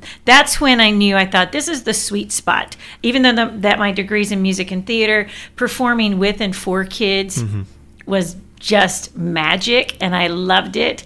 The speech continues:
Speaker 1: And apparently they seemed to think that I was just another kid along with them. So my inner ten-year-old was really happy. And it was during that time, I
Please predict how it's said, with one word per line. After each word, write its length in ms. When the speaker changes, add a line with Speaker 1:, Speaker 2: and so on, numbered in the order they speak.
Speaker 1:
And 260
apparently 580
they 180
seemed 320
to 60
think 280
that 100
I 80
was 120
just 180
another 300
kid 580
along 380
with 160
them. 180
So 140
my 140
inner 280
ten-year-old 640
was 160
really 240
happy. 480
And 120
it 60
was 180
during 400
that 260
time, 580
I 440